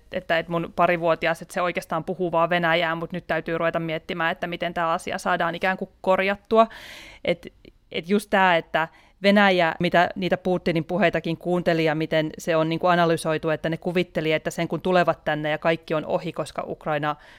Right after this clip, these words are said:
antautuu ja täällä on niin paljon venäjämielisiä, mutta päinvastoin toi, mitä sä sanoit, rajat on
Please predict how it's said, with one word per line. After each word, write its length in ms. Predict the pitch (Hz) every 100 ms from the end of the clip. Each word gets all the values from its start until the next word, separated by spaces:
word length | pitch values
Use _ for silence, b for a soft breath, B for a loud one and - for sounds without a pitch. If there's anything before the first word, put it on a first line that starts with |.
| b -
antautuu 500 | 170 170 156 160 156
ja 120 | 156
täällä 220 | 160 156
on 80 | 156
niin 140 | 165
paljon 240 | 160 156 147
venäjämielisiä, 800 | 170 165 160 156 147 156 175 165
mutta 260 | 165 165
päinvastoin 760 | - 165 165 185 175 - 160 156
toi, 140 | 160
mitä 160 | 156 160
sä 120 | 160
sanoit, 340 | 180 160 156 - -
rajat 380 | 175 170 156
on 140 | -